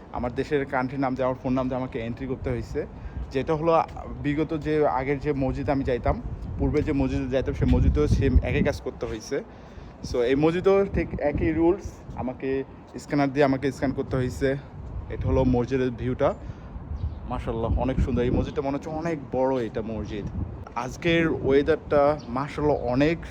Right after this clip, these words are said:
সুন্দর, অনেক সুন্দর। এখন যেহেতু মসজিদের ভিতর প্রবেশ করলাম, এখন ওই মসজিদের ভিতরে কী কী আছে সেটা আমি দে-, একটু আপনাদের দেখার ট্রাই করি।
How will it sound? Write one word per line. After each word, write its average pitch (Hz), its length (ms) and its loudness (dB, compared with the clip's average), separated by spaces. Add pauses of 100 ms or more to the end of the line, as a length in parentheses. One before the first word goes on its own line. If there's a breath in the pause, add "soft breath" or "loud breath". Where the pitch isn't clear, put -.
সুন্দর, 143 280 4
অনেক 135 260 2
সুন্দর। 143 400 4 (560 loud breath)
এখন 151 340 0 (140)
যেহেতু 139 300 2
মসজিদের 127 360 2
ভিতর - 500 6
প্রবেশ 127 300 -2
করলাম, 127 200 -4
এখন 123 200 -2
ওই 123 120 0
মসজিদের 127 400 0
ভিতরে 135 260 0
কী 135 200 -6
কী 139 100 -2
আছে 135 260 -6 (380 loud breath)
সেটা 120 160 -6
আমি 120 160 -6
দে-, 120 100 -2
একটু 127 300 -2
আপনাদের 117 340 -4
দেখার 120 320 -2
ট্রাই 117 260 0
করি। 143 200 -2